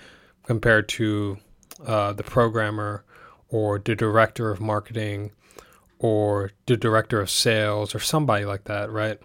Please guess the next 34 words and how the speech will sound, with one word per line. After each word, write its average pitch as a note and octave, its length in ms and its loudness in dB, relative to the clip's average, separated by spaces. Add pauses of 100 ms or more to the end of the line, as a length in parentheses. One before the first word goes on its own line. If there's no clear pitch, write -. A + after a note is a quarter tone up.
(920)
And A#2 380 2
it's - 160 -4
just C#3+ 220 2
easy, C#3 240 2
it's C#3 120 -2
just - 220 -2
really A#2+ 300 4
too B2 300 -2
easy A2+ 540 -4 (480)
to - 120 -4
convince A2 440 -2
yourself A2 420 -2
and A2 160 -6
pull - 160 4
the C3 80 0
wool A2 260 -2
over G#2 200 -6
your, A2 180 -8
over A2 160 -6
your A2 140 -2
eyes G#2+ 320 -4
that A2+ 200 -6
you're A2+ 120 0
living A2+ 460 -2
better G#2 400 -2 (600)
than A2 280 2 (180)
what A2+ 220 0
you A#2+ 100 0
actually G#2+ 360 -2
are. G2+ 300 -4 (300)
So A2 520 2 (800)
how C#3 240 10
I C#3+ 200 4
avoid A2+ 640 2